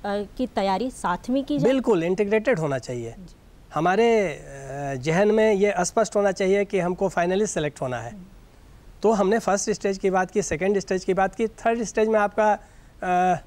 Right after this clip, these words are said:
Speaker 2: इंटरव्यू का होता है पार्ट।
Speaker 1: हम्म।
Speaker 2: लेकिन इंटरव्यू में भी आप कॉन्फिडेंट कब होते हैं? जब आपके पास नॉलेज होता है। और इंटरव्यू में भी जो क्वेश्चंस पूछे जाते हैं, वो सिलेबस से ही पूछे जाते हैं। जैसे झारखंड में नक्सल प्रॉब्लम्स क्या है,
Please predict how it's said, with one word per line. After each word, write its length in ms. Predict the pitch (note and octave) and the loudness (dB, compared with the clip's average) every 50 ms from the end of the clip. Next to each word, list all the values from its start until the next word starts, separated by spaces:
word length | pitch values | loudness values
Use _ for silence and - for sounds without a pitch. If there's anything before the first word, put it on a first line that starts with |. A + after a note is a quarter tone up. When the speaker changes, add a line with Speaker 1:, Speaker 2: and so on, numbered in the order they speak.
| - - - - - | -16 -20 -16 -6 -2
Speaker 2:
इंटरव्यू 360 | G3 G#3 F#3 G#3+ G#3+ A3+ B3 | -2 0 2 2 2 2 2
का 120 | G3+ G#3+ | 2 2
होता 260 | F#3+ F3+ F3+ - F3 D#3 | 2 0 0 0 -2 -2
है 100 | D#3 D#3 | -2 -2
पार्ट। 240 | - D3+ C3 B2+ | -2 -4 -4 -6
Speaker 1:
हम्म। 100 | - - - - - - - - - - - - | -6 -12 -20 -20 -20 -20 -20 -20 -20 -20 -8 -2
Speaker 2:
लेकिन 240 | F#3 G3 A3 C#4 D#4+ | -2 0 0 0 -2
इंटरव्यू 520 | D#4+ - F#3+ G3 G#3 F#3+ G3+ F#3+ G3 C4 C#4 | -4 -2 -2 -2 0 0 0 0 0 2 2
में 140 | C4+ C4+ | 2 2
भी 80 | A#3+ B3 | 2 2
आप 180 | C4 B3+ - - | 0 0 0 0
कॉन्फिडेंट 480 | B3 A#3 G#3+ G#3 A3+ G#3+ A#3+ A#3+ A3 | -2 0 0 0 0 0 0 0 0
कब 120 | - A3 F3+ | 0 0 0
होते 200 | F#3 F3 - F3 | -2 -2 -2 -2
हैं? 60 | F3+ | -2
जब 160 | F#3+ G3+ G3 | 0 0 0
आपके 220 | F#3+ F#3 - G#3+ | 0 0 0 0
पास 240 | G3+ A#3+ A#3+ A3+ - | 0 0 0 0 0
नॉलेज 300 | G#3 E3+ E3 F3 E3 C3 | 0 0 2 0 0 -2
होता 180 | C3+ A#2+ G2+ A#2+ | -6 -6 -8 -8
है। 200 | A2 G#2 F#2+ - - - - - - - - - - - - - - | -10 -12 -14 -18 -20 -20 -20 -20 -20 -20 -20 -20 -20 -20 -20 -6 -2
और 140 | F3 G#3 B3+ | 0 0 0
इंटरव्यू 480 | - G3+ G3 F#3 F#3 F#3 F3+ G#3+ C#4 | 0 -2 -2 -2 -2 0 0 2 2
में 140 | D4 C#4 C4 | 4 2 2
भी 120 | A#3 A#3 B3 | 2 2 0
जो 140 | G#3+ A3+ | 0 0
क्वेश्चंस 380 | G#3+ - A3 F#3+ - - A#3 G#3+ | 0 0 0 -2 0 -2 -4 -2
पूछे 260 | - A3 F#3+ E3 G#3+ | -2 -2 0 0 2
जाते 240 | G3+ F#3 F3 - G3 | 2 0 0 0 0
हैं, 60 | G3 | 0
वो 140 | A#3+ A#3+ A3+ | 2 2 0
सिलेबस 340 | - - A#3+ B3+ C4 B3 - | 0 2 2 2 2 2 0
से 80 | - | 0
ही 60 | F#3+ E3 | 0 0
पूछे 280 | - E3 D3 - D#3 | -2 -4 -4 -2 -2
जाते 240 | C#3 B2+ A#2 - C3 | -4 -4 -4 -6 -10
हैं। 160 | A#2 A2+ - - - - - - - - | -10 -12 -14 -18 -20 -20 -20 -18 -8 -4
जैसे 240 | F3+ G3 F#3 A3+ G#3+ | -2 0 0 0 2
झारखंड 420 | F3 F#3 G3 F#3 - G#3+ G#3 G3+ | 2 2 0 0 2 0 2 2
में 260 | G#3 G3+ G3 G3 F3+ | 2 2 2 2 2
नक्सल 340 | F3 E3+ F3+ F3 - - F#3+ | 0 -2 -2 -2 0 -2 -2
प्रॉब्लम्स 380 | F3 - F3+ E3+ E3 E3 D#3+ D3 | 0 2 2 2 2 0 -2 -4
क्या 180 | - D#3 C#3+ | -4 -4 -4
है, 160 | B2 B2 B2 | -4 -4 -8